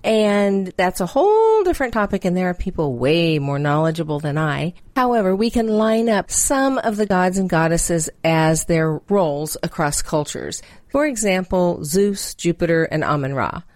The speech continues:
And then maybe Poseidon, Neptune, and Nu. Athena, Minerva, and Neith,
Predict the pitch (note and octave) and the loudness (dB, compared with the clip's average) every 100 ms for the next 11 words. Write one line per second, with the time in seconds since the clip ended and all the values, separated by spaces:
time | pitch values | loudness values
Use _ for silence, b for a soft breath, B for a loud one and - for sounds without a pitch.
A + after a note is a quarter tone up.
0 | b b F3 F#3 F#3+ F#3 F3+ F3+ F3+ F3 | b b 0 2 4 2 2 2 2 0
1 | F3 - F3+ E3+ E3 D#3+ - E3 D#3 E3+ | -2 0 2 2 0 0 -2 0 0 0
2 | G3 A3+ C#4 - E3+ E3 D3+ - D3+ D3 | -2 -4 -6 -8 -2 -2 -2 -2 0 0
3 | E3 - D3+ C#3+ D3 - A#3+ G3+ E3+ - | -4 -4 -2 -2 -4 -4 -2 -2 -4 -16
4 | _ - _ _ - - A#3+ A#3 A3+ A3+ | _ -20 _ _ -6 0 0 2 0 -2
5 | A3 _ - F3 F3+ F#3 F#3+ G3 F#3+ - | -8 _ -6 -2 0 0 2 0 0 -4
6 | - D#3+ D#3+ E3+ C#4+ - | -2 0 2 0 0 -6